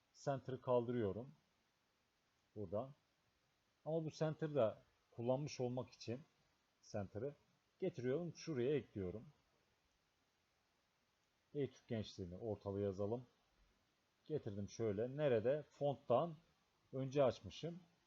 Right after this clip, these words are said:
Fonttan sonra kapatacağım demektir. Kaydettim. Şimdi gidelim yenileyelim. Bakın buraya iyi izleyin.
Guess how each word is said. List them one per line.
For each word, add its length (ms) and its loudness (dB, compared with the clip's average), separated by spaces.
Fonttan 340 0
sonra 500 0
kapatacağım 500 -2
demektir. 460 -4
Kaydettim. 640 4
Şimdi 260 -2
gidelim 340 6
yenileyelim. 640 6
Bakın 280 4
buraya 300 2
iyi 220 0
izleyin. 440 -4